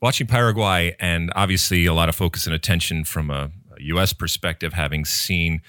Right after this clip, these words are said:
Miguel Almiron and, and what he is, um, it was really interesting because they use him in a much more central type of position. I mean, he is the playmaker for that team. And look, I, I'm,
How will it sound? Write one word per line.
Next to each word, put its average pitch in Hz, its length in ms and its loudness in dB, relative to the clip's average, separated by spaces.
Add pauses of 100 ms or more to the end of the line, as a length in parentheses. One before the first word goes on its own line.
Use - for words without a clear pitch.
(260)
Miguel 80 260 2
Almiron 80 760 0
and, 78 200 -6
and 71 180 -6
what 80 160 -4
he 82 320 0
is, 80 460 2 (360)
um, 69 380 -4
it 107 60 0
was 113 160 6
really 185 200 6
interesting 101 440 2
because 90 460 2 (140)
they 123 100 4
use 160 320 6
him 123 100 4
in 95 60 6
a 92 40 6
much 107 240 4
more 101 160 4
central 110 480 2
type 117 280 0
of 123 100 -4
position. 120 520 2
I 92 40 0
mean, 92 140 4
he 143 180 6
is 131 220 6
the 110 180 8
playmaker 101 800 2
for 107 380 2
that 92 340 2
team. - 480 0 (420)
And 117 260 6 (160)
look, 92 220 0 (140)
I, 90 180 -2
I'm, 104 220 4